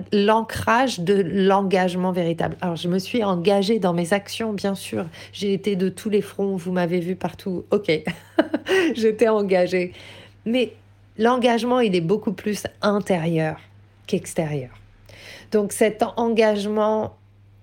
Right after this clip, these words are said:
pour la vie, il ne peut venir que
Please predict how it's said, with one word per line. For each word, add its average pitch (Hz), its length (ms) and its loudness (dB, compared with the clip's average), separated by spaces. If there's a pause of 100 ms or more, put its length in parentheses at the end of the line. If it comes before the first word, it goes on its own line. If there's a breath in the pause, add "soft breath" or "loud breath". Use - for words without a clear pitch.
(180)
pour 254 280 4
la 190 240 4
vie, 180 340 -4 (320)
il 214 220 2
ne 208 140 4
peut 220 240 0
venir 190 640 -2
que 208 340 0